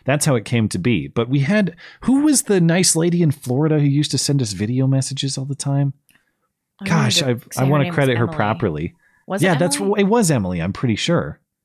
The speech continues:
Speaker 1: She's out there listening right now, and her name is Ashley, and she's really pissed off.
Speaker 2: She's like, "These mother-, yeah."
Speaker 1: But
Speaker 2: Okay.
Speaker 1: she had always, her name, she always sent messages and said it's, uh, one in the, I think it was, it was one in the chamber for Emily, was it not? She kind of
Speaker 2: Yeah.
Speaker 1: challenged me
Speaker 2: Yeah.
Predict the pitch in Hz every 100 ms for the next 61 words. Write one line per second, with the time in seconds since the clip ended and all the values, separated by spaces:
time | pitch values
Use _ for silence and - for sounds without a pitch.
0 | _ - 147 120 113 110 101 98 95 101
1 | - 90 87 87 87 92 87 82 87 87
2 | - 82 78 - 85 82 78 76 82 -
3 | 82 73 185 180 - 220 196 170 165 170
4 | 156 156 170 160 165 101 _ _ _ _
5 | 147 147 147 - 180 - - 185 185 175
6 | 170 156 151 139 - 131 135 135 143 160
7 | 147 143 - - 135 139 135 - - 113
8 | - 143 131 143 120 107 101 - 110 104
9 | - - 95 107 113 120 127 120 185 208
10 | 233 240 117 101 104 123 165 170 - 135
11 | 127 127 120 127 120 73 71 82 82 85
12 | 104 - - 117 98 - 110 107 107 95
13 | 87 76 147 - 208 185